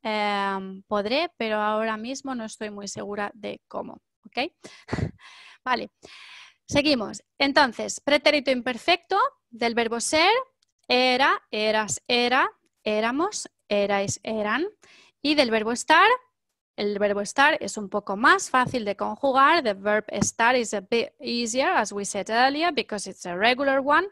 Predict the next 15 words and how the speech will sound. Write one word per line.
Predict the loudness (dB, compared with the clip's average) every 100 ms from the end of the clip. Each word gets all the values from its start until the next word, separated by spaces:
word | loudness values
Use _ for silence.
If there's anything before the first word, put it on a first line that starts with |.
| _
most | -4 -4 -4
of | -12
the |
times. | -4 0 0 0 -8 -14 -20 -20 -16
<laughs> | -16 -16 -20 -20 -20 -16 -8
And | -2
then | -2 -2
we | 0
have | 2 2 -2 -20 -10 -2
estaba, | 0 2 4 6 6 4 2 -8 _
estabas, | -10 -4 2 4 4 0 -2
estaba, | -8 0 0 2 -2
estábamos, | -4 -6 -4 -6 -6 -10 -12
estabais, | -12 -8 -6 -4 -6 -8
estaban, | -8 -8 -6 -6 -6 -8